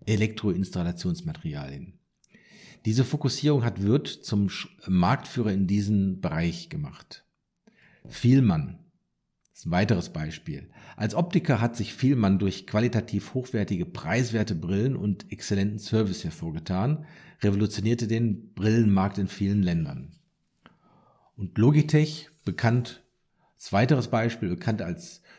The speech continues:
für Computerzubehör wie Mäuse, Tastatur und Webcams. Da steht Logitech für innovative Designs und hohe Produktqualität. Man könnte sich aber auch auf eine bestimmte Zielgruppe spezialisieren.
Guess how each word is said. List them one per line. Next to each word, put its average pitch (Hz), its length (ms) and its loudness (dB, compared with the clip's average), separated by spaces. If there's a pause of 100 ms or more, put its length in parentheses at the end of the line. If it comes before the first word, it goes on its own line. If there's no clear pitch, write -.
für 98 120 -4
Computerzubehör 120 1160 2
wie 90 220 0
Mäuse, 110 520 4
Tastatur 107 640 0
und 98 140 2
Webcams. 107 760 -4 (360)
Da 92 100 -4
steht 104 240 0
Logitech 110 460 0
für - 140 -4
innovative 98 600 2
Designs 120 720 0 (520)
und - 280 8
hohe 160 240 4
Produktqualität. - 1040 -2 (1200)
Man 92 220 0
könnte 143 320 6
sich 156 260 2
aber 147 260 0
auch 180 380 0
auf - 120 -16
eine 147 220 2
bestimmte 151 540 0
Zielgruppe - 640 6
spezialisieren. 80 1120 -6